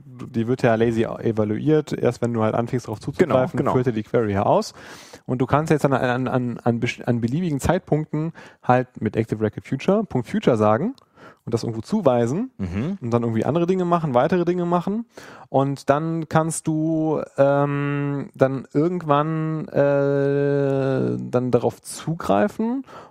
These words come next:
Speaker 1: und er führt dann halt diese ganzen Queries halt erst, also er führt dann halt mehrere Queries dann halt aus. Also er batcht im Prinzip die Queries zusammen
Speaker 2: Mhm.
Speaker 1: und führt die dann gemeinsam, äh, an einem definierten Zeitpunkt,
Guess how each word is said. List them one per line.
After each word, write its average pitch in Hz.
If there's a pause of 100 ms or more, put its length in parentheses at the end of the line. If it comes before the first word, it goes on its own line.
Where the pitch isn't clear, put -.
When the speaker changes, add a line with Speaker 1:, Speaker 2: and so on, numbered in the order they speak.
Speaker 1:
und 135
er 127
führt -
dann 151
halt 143
diese 135
ganzen 143
Queries 139
halt 131
erst, 131
also 127
er 123
führt -
dann 135
halt 135
mehrere 131
Queries 123
dann 117
halt 113
aus. - (240)
Also 113
er 120
batcht -
im 135
Prinzip 139
die 123
Queries 139
zusammen 156 (220)
Speaker 2:
Mhm. 104
Speaker 1:
und 127
führt 147
die 139
dann 131
gemeinsam, 131
äh, 123
an -
einem 120 (440)
definierten 127
Zeitpunkt, 120